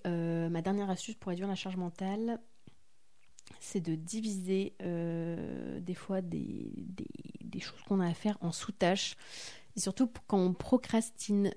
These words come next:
euh, parce qu'en fait, quand on procrastine, le problème, c'est que ce qu'on a à faire reste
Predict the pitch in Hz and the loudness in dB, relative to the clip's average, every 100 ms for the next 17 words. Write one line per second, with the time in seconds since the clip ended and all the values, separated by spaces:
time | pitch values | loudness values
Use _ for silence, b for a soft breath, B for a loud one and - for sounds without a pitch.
0 | - 165 165 165 165 165 165 165 165 165 | 2 2 4 4 4 4 4 2 2 0
1 | - 170 190 - - 175 170 - 180 - | 0 0 0 -2 2 2 2 0 -2 0
2 | 170 - 226 180 - 165 180 208 170 - | 0 4 6 6 4 4 4 2 -2 0
3 | - 185 B B B B - - 208 202 | 2 2 B B B B -8 2 6 8
4 | 175 - 196 196 185 190 196 - - | 6 6 6 6 4 4 4 -2 -12